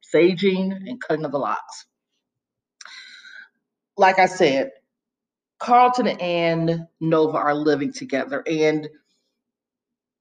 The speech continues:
they got a couple things going on that's making it kind of tense and uncomfortable. One, living together and their differences. And, you know,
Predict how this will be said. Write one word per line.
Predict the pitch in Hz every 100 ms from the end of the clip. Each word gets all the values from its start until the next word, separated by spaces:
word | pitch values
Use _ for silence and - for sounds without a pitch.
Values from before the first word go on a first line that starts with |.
| _ _ _ _
they | 202
got | 233 208
a |
couple | 262 240 -
things | 208 190
going | - 175 165
on | 160 156 151 143 147 - _ _ _ -
that's | 143 160 151 - - 180
making | 175 170 165
it | 160 165
kind | 165 147
of |
tense | 147 156 139 -
and | - 135
uncomfortable. | 139 - 139 131 - - 139
One, | 208 240 202 202 202 - _
living | 165 214 196 170
together | 147 151 143 135 135 131 - _ _ _ _ _ _
and | 151 151 143 143
their | 139 135 -
differences. | 170 165 143 135 127 117 131 -
And, | 147 143 139 143 - _
you | 170 170
know, | 151 131 131 127